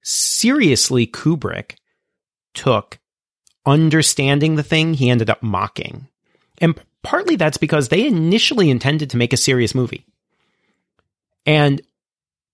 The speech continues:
what they, what Terry Southern and Stanley Kubrick realized as they were working on the script is that this was all ridiculous. And, and they began to find sincere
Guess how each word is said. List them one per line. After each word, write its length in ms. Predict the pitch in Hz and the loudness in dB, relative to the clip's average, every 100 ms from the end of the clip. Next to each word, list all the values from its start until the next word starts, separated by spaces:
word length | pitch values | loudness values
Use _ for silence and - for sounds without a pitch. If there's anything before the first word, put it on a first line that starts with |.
| _ | _
what 360 | - 127 165 - | -10 -2 -2 -2
they, 560 | 131 151 156 151 147 139 | -4 0 2 2 0 -2
what 280 | 131 147 143 | -2 -2 -2
Terry 260 | - 170 160 | -2 2 2
Southern 540 | - 139 143 143 143 | 2 0 2 2 0
and 340 | 139 123 120 | 0 0 0
Stanley 320 | 117 139 127 117 | 0 0 0 0
Kubrick 340 | 147 117 - | 0 0 0
realized 560 | 113 123 131 110 104 113 | 2 4 4 2 -2 -4
as 100 | - | -4
they 100 | 113 | -4
were 60 | |
working 320 | 104 104 - | -4 -6 -6
on 100 | 104 | -6
the 60 | 92 | -4
script 400 | - 139 143 - | -2 0 -2 0
is 240 | 107 104 | 0 0
that 140 | - - | -2 -4
this 180 | 151 - | -2 0
was 100 | 120 | -2
all 320 | - 113 110 | 0 2 2
ridiculous. 720 | - 98 - - - - - - _ _ _ _ _ _ _ 147 | -2 -4 -6 -8 -8 -10 -12 -14 _ _ _ _ _ _ _ 0
And, 300 | 147 143 135 _ - | 2 2 -2 _ -2
and 240 | 135 135 | 0 2
they 520 | 117 147 151 147 - _ _ - | 2 4 4 2 -4 _ _ -4
began 500 | 147 120 123 139 160 | -4 0 0 2 2
to 80 | 156 | -2
find 760 | - 117 117 117 117 113 117 _ _ _ _ _ _ _ _ | -4 -2 -2 -2 -4 -6 -12 _ _ _ _ _ _ _ _
sincere 880 | - - 135 120 - 196 220 202 180 | -8 -2 0 2 2 2 4 4 2